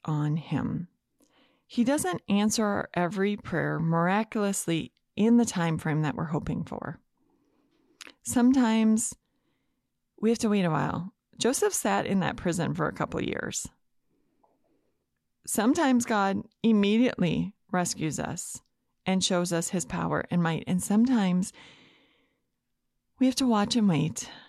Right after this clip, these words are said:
And sometimes he's doing a good work in us. But this is what we need to remember. God is bigger than anything you could face. And he's big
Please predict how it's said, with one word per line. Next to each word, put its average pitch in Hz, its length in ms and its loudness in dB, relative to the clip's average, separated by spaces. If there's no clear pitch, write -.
And 202 180 0
sometimes 226 360 4
he's 208 180 0
doing 185 220 2
a 165 40 0
good 175 180 -2
work 202 240 -2
in 214 100 0
us. 196 480 -2
But 202 120 -6
this 277 160 0
is 254 80 -2
what 233 180 2
we 180 100 4
need 170 200 2
to 160 100 -6
remember. 143 480 -4
God 208 240 -2
is 247 160 -2
bigger 156 340 -2
than 156 240 -2
anything 165 480 0
you 147 140 0
could - 180 -6
face. - 460 -12
And 165 140 0
he's 220 420 2
big 175 500 0